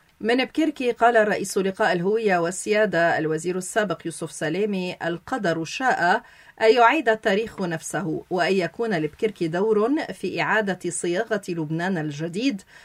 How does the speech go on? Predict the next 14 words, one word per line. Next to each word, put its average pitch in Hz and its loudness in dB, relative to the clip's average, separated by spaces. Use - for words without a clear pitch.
وفي 220 2
صناعة 311 -2
السلام، 208 0
وفي 180 -6
تكريس 226 -2
هوية 185 0
لبنان 185 0
وحمايتها 190 0
كي 156 -2
تتفاعل 208 2
برقي 190 0
مع 190 0
مستقبل 165 -4
المنطقة 160 -2